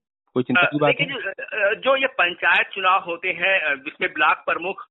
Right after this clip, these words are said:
Speaker 2: और जिला पंचायत अध्यक्ष चुने जाते हैं, ये कभी किसी पार्टी की लोकप्रियता का पैमाना नहीं होते हैं। ये बहुत स्पष्ट, अ,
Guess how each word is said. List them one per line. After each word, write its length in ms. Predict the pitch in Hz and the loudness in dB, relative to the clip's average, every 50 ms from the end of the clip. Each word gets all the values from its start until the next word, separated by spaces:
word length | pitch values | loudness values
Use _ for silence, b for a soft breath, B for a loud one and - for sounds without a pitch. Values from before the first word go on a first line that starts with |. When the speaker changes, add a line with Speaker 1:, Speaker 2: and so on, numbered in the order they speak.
| _ | _
Speaker 2:
और 240 | 156 156 165 160 160 - | 0 2 2 0 -2 -6
जिला 160 | 151 160 170 165 | -2 0 0 0
पंचायत 440 | - 156 151 147 - 160 170 190 - - | 0 -2 -4 -2 0 0 0 0 0 -6
अध्यक्ष 380 | 160 139 - _ 147 156 - - | -12 -14 -12 _ -14 -14 -14 -16
चुने 260 | - 147 143 139 139 | -16 -8 -4 -4 -2
जाते 280 | 135 131 123 - - 143 | 0 0 -2 -2 -4 -6
हैं, 200 | 151 247 349 339 B B B B B B - | -6 -6 -8 -8 B B B B B B -4
ये 160 | 202 247 294 | -2 -2 -2
कभी 360 | 285 - - 196 190 208 254 | 0 0 -2 -2 -2 -2 -6
किसी 320 | 269 - - - - 226 247 | -8 -10 -14 -10 -8 -8 -4
पार्टी 440 | - - 165 160 - - _ 190 190 | 0 0 0 0 0 -2 _ -12 -10
की 140 | - - | -10 -10
लोकप्रियता 640 | 147 - 165 160 156 _ - 160 160 151 151 - 180 | -8 -6 -6 -8 -8 _ -8 -4 -4 -4 -2 0 0
का 140 | - - 240 | 0 0 -2
पैमाना 480 | - - 160 143 143 139 139 143 165 277 | 0 0 0 0 0 0 0 2 0 0
नहीं 280 | 262 151 - - 139 | -2 -4 -6 -8 -10
होते 280 | 120 123 127 - - 160 | -14 -14 -12 -8 -6 -4
हैं। 100 | 208 294 | -4 -2
ये 140 | 302 - 214 | -2 -2 -2
बहुत 200 | - - 175 - - | -2 -2 -4 -4 -4
स्पष्ट, 400 | 151 - _ 160 147 - - - | -8 -6 _ -6 -6 -6 -8 -16
अ, 480 | - _ _ _ 147 139 127 123 - | -20 _ _ _ 0 2 2 2 0